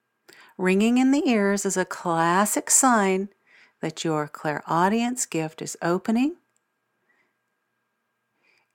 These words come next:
or that you're experiencing a recalibration or an upgrade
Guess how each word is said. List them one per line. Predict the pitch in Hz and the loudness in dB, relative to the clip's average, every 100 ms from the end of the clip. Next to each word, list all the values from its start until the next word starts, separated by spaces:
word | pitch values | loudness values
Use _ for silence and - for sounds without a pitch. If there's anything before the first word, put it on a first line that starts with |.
| - | -2
or | 170 165 | 2 2
that | 180 190 - | 2 0 0
you're | 196 | 0
experiencing | 190 - - 190 190 185 190 185 - 185 | 0 -2 -2 0 0 2 0 0 -2 -2
a | 180 160 | 0 -2
recalibration | 165 180 202 - 190 180 175 170 170 175 - 185 | 0 0 0 -2 -4 -2 -4 -4 -4 -2 -4 -2
or | 165 160 | -2 -4
an | - | 0
upgrade | 180 185 - 170 165 156 151 | 0 0 -4 -6 -4 -4 -8